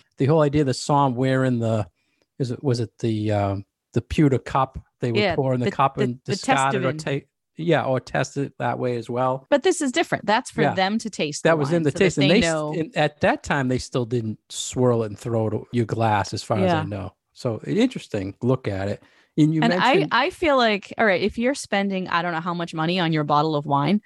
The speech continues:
Speaker 1: Yeah.
Speaker 2: and the server throws away one of
Speaker 1: Or
Speaker 2: those twenty-six ounces.
Speaker 1: Or taste it on you.
Speaker 2: Uh,
Speaker 1: <laughs>
Speaker 2: yeah, but I
Speaker 1: That's
Speaker 2: would be
Speaker 1: it.
Speaker 2: <laughs> more, more
Speaker 1: But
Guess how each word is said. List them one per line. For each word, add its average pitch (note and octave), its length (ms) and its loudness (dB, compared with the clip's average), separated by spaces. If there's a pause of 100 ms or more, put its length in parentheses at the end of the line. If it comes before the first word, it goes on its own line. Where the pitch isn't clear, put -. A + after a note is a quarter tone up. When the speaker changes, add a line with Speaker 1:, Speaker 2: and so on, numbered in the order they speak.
(260)
Speaker 1:
Yeah. A2 240 -6
Speaker 2:
and G3 140 6
the F#3 40 4
server G#3 500 2 (180)
throws G3 340 4
away F3+ 540 0 (160)
one F3+ 340 2
of F3+ 80 4
Speaker 1:
Or F3 40 -2
Speaker 2:
those F3+ 220 2
twenty-six F3 480 -2
ounces. F3 520 -4 (260)
Speaker 1:
Or C#3+ 140 2
taste D3 440 -2
it G#2+ 80 -6
on F#2+ 200 -8
you. F#2 120 -8 (240)
Speaker 2:
Uh, A#3 300 4
Speaker 1:
<laughs> - 540 2
Speaker 2:
yeah, G#3+ 340 4 (220)
but B3 100 2
I C4+ 140 4
Speaker 1:
That's - 20 0
Speaker 2:
would F4+ 100 -2
be E4 160 2
Speaker 1:
it. C4+ 280 4
Speaker 2:
<laughs> D4 200 0
more, D4+ 240 4 (520)
more D4 260 0
Speaker 1:
But D4 40 4